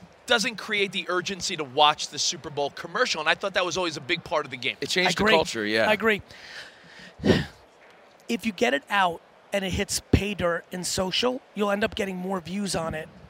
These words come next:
Speaker 3: than even the Super Bowl, which is the number one way to get views. So the logic I get. I think the first crew that did it a decade ago, it was working.
Speaker 1: Mm-hmm.
Speaker 3: Now, to your point, it's oversaturated, the pre-release. I actually think the people that hold back get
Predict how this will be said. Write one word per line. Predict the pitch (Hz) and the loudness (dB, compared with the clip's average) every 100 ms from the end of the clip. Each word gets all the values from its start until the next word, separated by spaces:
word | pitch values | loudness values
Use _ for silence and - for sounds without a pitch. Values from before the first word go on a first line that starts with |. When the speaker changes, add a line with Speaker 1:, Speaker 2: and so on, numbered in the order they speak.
| - - | -18 -8
Speaker 3:
than | 196 | -6
even | 202 185 180 | -4 -6 -6
the | |
Super | - 208 175 | -4 -4 -2
Bowl, | 185 | -2
which | 170 175 | -2 -4
is | 160 | -4
the | |
number | 165 180 | -4 -2
one | 180 170 | -2 -4
way | 165 | -6
to | 165 | -10
get | 165 | -12
views. | 147 143 - - - - | -12 -10 -6 -6 -8 -12
So | - 202 | -2 0
the | 190 | 0
logic | 185 196 220 190 180 - | 2 4 4 2 -2 -6
I | 175 | -10
get. | - 156 - - 180 - - - - - - - | -8 -12 -10 -8 -8 -10 -8 -6 -6 -8 -20 -2
I | 202 | 0
think | 233 | 2
the | 208 | 0
first | 165 - 233 262 - - | -4 0 4 4 4 0
crew | - 240 | 2 4
that | 233 175 | 2 0
did | 220 | 0
it | 214 | 0
a | 170 | -2
decade | - 196 - 233 | -2 -2 -2 -4
ago, | 247 247 262 302 - | 0 2 2 0 -2
it | 202 | -4
was | 180 | -4
working. | 147 175 143 143 - - - - | 0 0 -2 -8 -16 -20 -20 -18
Speaker 1:
Mm-hmm. | 135 135 117 - - - - | -14 -14 -16 -20 -20 -20 -6
Speaker 3:
Now, | 185 208 269 | 0 2 2
to | - | 2
your | 226 | 0
point, | 202 202 185 | 0 0 -2
it's | 175 | 2
oversaturated, | 220 190 156 196 190 - 240 233 226 | 2 4 0 0 0 0 -2 -2 -6
the | 226 | 2
pre-release. | - 233 247 247 302 - - - - | 2 2 -2 -4 -4 -6 -8 -16 0
I | 220 | 2
actually | 233 - 196 | 2 2 -2
think | 196 | -2
the | - | 0
people | 202 190 | 0 0
that | 180 | -2
hold | 196 190 | 0 0
back | 208 233 - | 2 2 0
get | 214 | -4